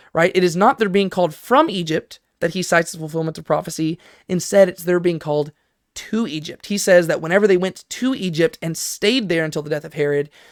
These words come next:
that was what fulfilled the prophecy of Hosea of being called from Egypt.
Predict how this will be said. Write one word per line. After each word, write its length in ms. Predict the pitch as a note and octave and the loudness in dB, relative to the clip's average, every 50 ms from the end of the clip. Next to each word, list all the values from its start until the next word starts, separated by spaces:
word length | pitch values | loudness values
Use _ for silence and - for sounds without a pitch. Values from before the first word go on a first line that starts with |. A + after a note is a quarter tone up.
| _ _ _ _ | _ _ _ _
that 640 | E3 D#3 D3 D3 D3+ G#3+ A3+ B3+ B3 - - - | -12 -10 -10 -6 -4 -4 -2 -2 -4 -4 -6 -10
was 240 | - - F3 F3 D#3 | -8 -4 -4 -2 -2
what 300 | D#3 D#3 E3+ F#3 - _ | -2 -2 -4 -4 -4 _
fulfilled 720 | - - E3+ D#3 - - B3 C4 A3 E3 D3+ D3 D3 D#3+ - _ _ _ _ _ _ | -8 -8 -8 -8 -4 0 2 2 2 2 0 -4 -8 -10 -14 _ _ _ _ _ _
the 80 | - D3 | -14 -10
prophecy 380 | - - E3+ F3 F3 F3+ E3 | -6 -6 -6 -6 -6 -6 -6
of 80 | D#3 D3 | -6 -4
Hosea 440 | D#3 F3 C#3+ E3 G#3 G#3+ F3 D#3 D3+ | -6 -6 -4 -2 0 0 2 0 0
of 180 | - - D#3 D3 | -2 -4 -4 -4
being 180 | D#3+ E3 D#3 | -4 -6 -4
called 240 | - - D3 D3 D3 | -4 -4 -4 -4 -6
from 260 | - - A#3 C4 C4 | -2 0 2 2 2
Egypt. 400 | A3 D#3+ F3 - - - - - | -2 -8 -10 -12 -14 -16 -16 -20